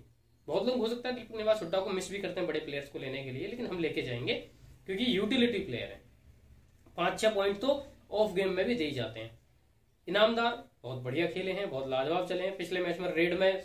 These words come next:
चल रहे थे, ऐसा नहीं, नहीं चले, लेकिन मोहित गोयत चूंकि बढ़िया चल गए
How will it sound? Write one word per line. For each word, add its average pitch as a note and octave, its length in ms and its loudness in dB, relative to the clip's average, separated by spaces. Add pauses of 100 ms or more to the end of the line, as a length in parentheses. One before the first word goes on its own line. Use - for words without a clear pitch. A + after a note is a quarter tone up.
(180)
चल A#3 140 4
रहे B3 180 6
थे, - 100 -2
ऐसा - 200 -6
नहीं, F3 200 0
नहीं F3 160 0
चले, E3+ 220 -6
लेकिन F3+ 240 -4
मोहित F#3+ 300 6
गोयत A3+ 260 2
चूंकि A3+ 200 -6
बढ़िया D#3+ 360 6
चल A3 160 0
गए A#3+ 220 2